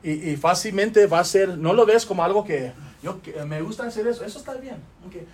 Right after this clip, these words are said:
pero algo que te puede desafiar, un reto, que te puede sacar de algo comfortable, que, que se no, no se tan cómodos, porque muchas veces para mí, yo te dije eso ya, ah, para mí cuando el Espíritu es, el Espíritu está trabajando en mi vida,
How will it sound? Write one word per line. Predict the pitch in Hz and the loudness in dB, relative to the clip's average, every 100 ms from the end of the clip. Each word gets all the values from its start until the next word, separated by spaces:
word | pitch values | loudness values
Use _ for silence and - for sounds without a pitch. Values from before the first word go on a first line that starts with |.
| - - | -20 -12
pero | 165 151 | -8 -4
algo | 165 196 208 | -4 -4 -6
que | 175 | -8
te | 160 | -10
puede | 139 160 185 170 - 143 | -10 -8 -8 -10 -16 -16
desafiar, | 147 - 147 147 139 - - - _ - _ - | -14 -14 -10 -10 -10 -18 -20 -20 _ -20 _ -12
un | 165 170 | -8 -4
reto, | 165 175 - - - - | -2 -2 -4 -18 -20 -20
que | - | -16
te | 131 | -12
puede | 123 175 | -4 -4
sacar | 170 147 - 170 165 | -2 -6 -2 -2 -2
de | 143 | -2
algo | 147 160 165 160 - - - - | -2 -2 -6 -8 -16 -20 -20 -8
comfortable, | 175 165 165 117 113 | -6 -6 -10 -12 -8
que, | 147 131 | -6 -6
que | 131 | -8
se | 143 | -8
no, | 160 156 160 | -6 -8 -6
no | 156 | -4
se | 175 | -4
tan | 170 175 | -4 -4
cómodos, | 170 170 135 117 | -4 -2 -2 -4
porque | 131 - | -8 -8
muchas | 143 160 170 | -4 -2 0
veces | 180 175 165 - - | -2 -4 -12 -18 -4
para | - 147 143 | 2 4 4
mí, | 190 220 170 | 2 0 -2
yo | 143 | -4
te | 156 | -2
dije | 180 196 | 2 4
eso | 214 196 | 4 4
ya, | 196 190 - - - - - | 2 2 -2 -18 -20 -20 -4
ah, | 156 151 147 147 | 0 2 2 2
para | 156 156 | 4 4
mí | 185 | 2
cuando | 208 185 160 | 0 0 0
el | |
Espíritu | 147 202 214 214 - | -4 -6 -6 -8 -8
es, | 170 151 147 - - | -4 -4 -6 -16 -16
el | - 151 | -8 -6
Espíritu | 143 - 214 | -4 -6 -8
está | 214 - 214 | -2 0 0
trabajando | 202 185 208 | 0 0 -2
en | 196 | -4
mi | 180 | -6
vida, | 196 233 226 | -2 -2 -2